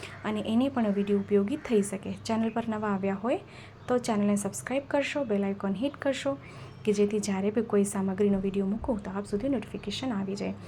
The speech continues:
અહીંયા સજાવટ માટે આપણે લીલા ધાણાથી સાજી લઈએ ને. આપ જો લીલા ધાણા ન ખાતા હોય અગિયારસમાં તો આપ ના લો, આપ સ્કીપ કરી શકો છો.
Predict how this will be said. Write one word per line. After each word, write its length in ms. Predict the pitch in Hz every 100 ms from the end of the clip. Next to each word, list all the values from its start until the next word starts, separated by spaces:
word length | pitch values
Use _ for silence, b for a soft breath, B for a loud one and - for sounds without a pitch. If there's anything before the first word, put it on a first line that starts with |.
| B B B
અહીંયા 220 | 262 285
સજાવટ 400 | 285 208 196 202
માટે 260 | 202 202 208
આપણે 280 | 208 247 320 - - - 214
લીલા 280 | 220 226
ધાણાથી 460 | 214 202 190 196 302 - - - - - - - - - -
સાજી 340 | - 208 208 226
લઈએ 280 | 226 247
ને. 120 | 262 349 - B B 269
આપ 140 | 269
જો 100 | 302
લીલા 300 | 285 277 285
ધાણા 400 | 269 262 285 277 233
ન 200 | 254 302
ખાતા 280 | 302 294
હોય 200 | 285 294 277 - -
અગિયારસમાં 500 | 262 262 277 277 294
તો 100 | 359
આપ 220 | 339 381 247
ના 200 | 220 208
લો, 140 | 262
આપ 140 | 311
સ્કીપ 320 | - - 214 -
કરી 200 | 208 214
શકો 280 | 208 202
છો. 200 | 202 202